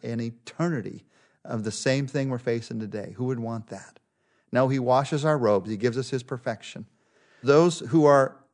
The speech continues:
in the city are there because of what Jesus has done. But then it also talks about those who are outside the city. It talks about the sins of magic arts and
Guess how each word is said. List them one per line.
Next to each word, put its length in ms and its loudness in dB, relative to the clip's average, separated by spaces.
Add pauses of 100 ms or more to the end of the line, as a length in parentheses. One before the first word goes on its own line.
in 320 4
the 100 4
city 520 -2 (260)
are 100 0
there 160 2
because 300 -2
of 80 -4
what 100 -6
Jesus 320 -4
has 220 -10
done. 300 -12 (500)
But 140 -10
then 120 -2
it 100 -2
also 260 2
talks 280 -4
about 220 -2
those 200 -4
who 100 -4
are 180 -4
outside 800 -8 (220)
the 80 -16
city. 380 -16 (880)
It 80 -14
talks 240 -6
about 280 -2
the 80 -12
sins 380 -4
of 100 -8
magic 440 -4
arts 400 -6
and 180 -14